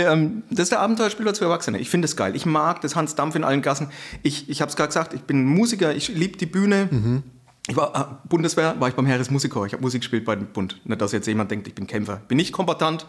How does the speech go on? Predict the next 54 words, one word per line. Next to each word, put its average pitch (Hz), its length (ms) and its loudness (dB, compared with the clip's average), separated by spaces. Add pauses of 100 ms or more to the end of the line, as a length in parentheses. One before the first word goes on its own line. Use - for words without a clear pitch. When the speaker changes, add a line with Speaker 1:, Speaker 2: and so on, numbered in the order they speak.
(180)
Speaker 1:
nicht 165 180 -2
am 143 140 2
Krieg 151 220 0
teilnehmender. 135 560 2 (100)
Speaker 2:
Aber 131 100 -2
du 123 80 2
hast 127 120 2
die 131 60 2
Geigen 131 280 2
Speaker 1:
Ich 127 80 -4
Speaker 2:
gespielt, 131 180 2
Speaker 1:
kann 151 240 2
Speaker 2:
wenn, 165 80 4
Speaker 1:
nur 185 140 6
Speaker 2:
wenn, 180 60 -6
Speaker 1:
Trommelfeuer. 147 640 2
Speaker 2:
wenn, 123 280 2
wenn 123 80 2
das 117 120 0
Schiff 156 200 0
sinkt, 139 360 0
dann 113 100 0
bist 113 140 -6
du 127 40 0
der 120 100 2
Speaker 1:
Ja, 127 220 2
der 131 100 4
Speaker 2:
Geigenspieler 131 120 2
Speaker 1:
Letzte, 165 180 2
Speaker 2:
gewesen? 160 260 -2
Ja. 120 180 0
Speaker 1:
der 135 280 -2
oben 139 140 0
auf 135 100 2
dem 127 80 -6
Kamin 131 320 2
sitzt. 135 320 -6 (720)
Nein, 165 300 0
ich 160 140 0
bin, 95 120 0
ähm, 139 200 0
äh, 147 220 -4 (300)
bin, 135 420 2 (160)
ich - 160 -10
bin 135 200 0
Bühnenkind 156 480 2
und 127 180 0
lieb, 160 480 0
das, - 400 -2
so - 160 -4
künstlerische 139 540 0
Sachen 131 280 0
zu - 80 -2
machen. 143 320 2